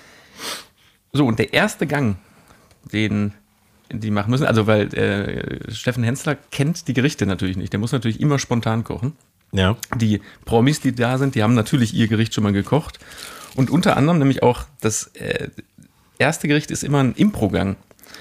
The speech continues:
Speaker 1: Das heißt, es werden drei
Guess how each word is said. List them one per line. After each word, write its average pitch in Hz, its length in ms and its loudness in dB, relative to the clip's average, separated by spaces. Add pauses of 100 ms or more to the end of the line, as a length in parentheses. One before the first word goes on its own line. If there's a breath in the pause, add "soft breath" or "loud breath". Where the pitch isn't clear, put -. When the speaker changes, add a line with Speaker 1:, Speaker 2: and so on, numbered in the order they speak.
(260 loud breath)
Speaker 1:
Das 107 120 -2
heißt, 135 320 0 (1900 loud breath)
es - 240 -2
werden 139 300 2
drei 147 360 0